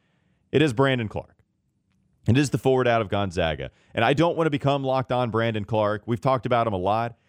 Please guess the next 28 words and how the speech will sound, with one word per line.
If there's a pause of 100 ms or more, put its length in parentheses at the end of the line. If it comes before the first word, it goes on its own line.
He's
been
in
the
news
for
the
Charlotte
Hornets
a
lot.
I
mean,
he
was
at
the
Combine,
and
a
lot
of
people
were
talking
about
him
because